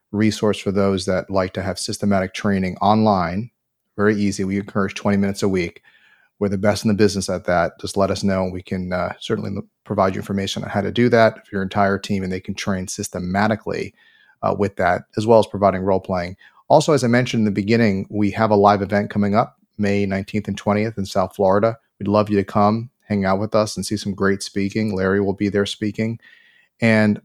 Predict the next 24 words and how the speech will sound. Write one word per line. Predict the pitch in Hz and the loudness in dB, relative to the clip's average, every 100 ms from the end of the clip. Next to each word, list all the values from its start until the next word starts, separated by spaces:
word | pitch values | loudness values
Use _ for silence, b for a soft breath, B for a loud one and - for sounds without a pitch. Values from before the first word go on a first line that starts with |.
| - | 2
lastly, | 110 160 - 123 | 4 4 0 -2
just | 107 | 0
a | 113 | 2
little | 107 101 | 0 0
tease, | - 139 104 92 98 - - | 0 0 0 -2 -8 -10 -6
because | 98 101 | -2 0
I've | 92 | 0
been | 101 90 | 0 -2
editing, | 107 113 101 98 95 98 - - | 0 0 0 -2 -4 -8 -14 -12
uh, | 98 104 | -10 -6
this | 101 - | -8 -2
process | 107 104 - 98 | 2 2 2 -4
and | 98 | -4
getting | 98 98 95 | -4 -4 -6
it | |
prepared | - 98 117 123 95 | -8 -2 2 2 0
for | - 95 | -2 -2
all | 92 | 0
of | 92 | -2
you. | 95 90 B B B | -4 -6 B B B
We're | 113 | -2
gonna | 139 | 0
be | 139 | 2
launching | 107 101 127 147 107 95 95 | 2 4 2 0 -4 -4 -8